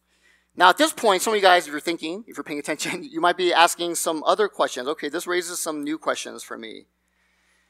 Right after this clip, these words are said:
And so here might be two minor questions that might be coming up, but okay, if every believer has spiritual gifts, when do you receive them? Right? Did I already receive it?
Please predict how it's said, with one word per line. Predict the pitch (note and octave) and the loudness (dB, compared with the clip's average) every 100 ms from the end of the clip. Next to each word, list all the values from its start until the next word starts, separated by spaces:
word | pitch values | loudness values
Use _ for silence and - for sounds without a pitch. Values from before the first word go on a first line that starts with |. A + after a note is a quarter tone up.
| _ - | _ -10
And | C#3 | -4
so | F3+ | 0
here | D#3+ - F#3+ | 0 2 2
might | F#3+ F3+ | 2 0
be | |
two | E3 - F3 | -6 -6 -2
minor | D3+ D3+ E3+ F3+ | 0 2 2 0
questions | F3+ E3 D#3+ C#3 C#3+ | 0 0 -2 -4 -2
that | C#3+ | -2
might | C#3 C#3 | -2 -4
be | C3+ | -8
coming | C3 B2+ | -12 -10
up, | A#2+ A#2+ D#3 _ _ _ | -4 -4 -4 _ _ _
but | C#3+ C#3 - | -2 -2 -2
okay, | G#3+ - E3 D#3+ A3+ - _ _ _ _ _ - | -6 0 0 0 -2 -10 _ _ _ _ _ -10
if | C3 | -2
every | D#3 F#3 | 2 2
believer | F3 E3+ E3+ F3 | 2 2 4 4
has | D#3 D3+ | 4 2
spiritual | - D3+ C3 C3+ | 2 -8 -8 -6
gifts, | C#3+ G3 C#3 D3+ - _ A#2 | -2 2 2 -2 -8 _ -20
when | A2+ C3+ D3+ | -6 -6 -4
do | D3 | -8
you | D3 C#3+ | -8 -8
receive | B2+ B2 - B2+ | -10 -12 -12 -12
them? | A2 G#2+ G#2 _ _ _ _ _ _ _ - | -16 -16 _ _ _ _ _ _ _ _ -8
Right? | A#2+ C#3 - _ - | -6 -6 -10 _ -12
Did | A#2 | -2
I | A#2+ | 0
already | C3 C3+ C3+ B2+ | 2 0 -4 -12
receive | A#2 - - | -14 -14 -12
it? | F#4 | -12